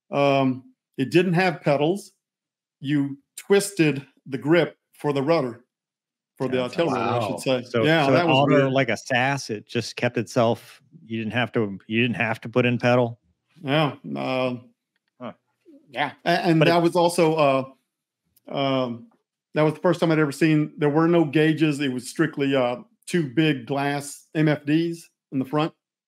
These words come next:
Speaker 1: None of this worked. This was a mock-up of it.
Speaker 2: <laughs>
Speaker 1: And, uh,
Speaker 2: <laughs>
Speaker 1: and, you know, I thought it's, you know, at the time, I thought, "Wow, that's interesting." Um,
Speaker 3: Da-,
Speaker 1: yeah.
Speaker 3: Daniel, as a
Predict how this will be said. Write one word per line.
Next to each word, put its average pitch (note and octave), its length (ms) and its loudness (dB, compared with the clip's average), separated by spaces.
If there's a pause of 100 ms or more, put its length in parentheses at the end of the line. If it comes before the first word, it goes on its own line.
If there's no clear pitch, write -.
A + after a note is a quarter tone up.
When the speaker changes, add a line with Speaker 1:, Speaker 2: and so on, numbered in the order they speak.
(460)
Speaker 1:
None G3+ 120 4
of A#3+ 60 4
this F#3 180 2
worked. C3+ 340 -2
This D3+ 120 -4
was F3 100 2
a C#3 60 0
mock-up C3+ 520 -4
of D#3+ 140 -2
it. F3 180 -2
Speaker 2:
<laughs> - 720 -6
Speaker 1:
And, C#3+ 380 2
uh, B2+ 380 2 (460)
Speaker 2:
<laughs> - 400 -10
Speaker 1:
and, F#3+ 420 6
you A3+ 60 6
know, G3+ 60 4
I G3+ 140 4
thought F#3 220 4
it's, - 200 -6 (220)
you E3+ 80 -4
know, D#3+ 60 2
at D3 80 -2
the B2+ 60 -10
time, F3+ 180 0
I F#3+ 40 -2
thought, E3+ 220 0
"Wow, A3 160 0
that's G3+ 300 -4 (420)
interesting." D#3 540 -2 (240)
Um, C3+ 380 -4
Speaker 3:
Da-, C3+ 80 0 (920)
Speaker 1:
yeah. B2 100 -2
Speaker 3:
Daniel, D3 180 4
as C#3+ 120 4
a C3 60 4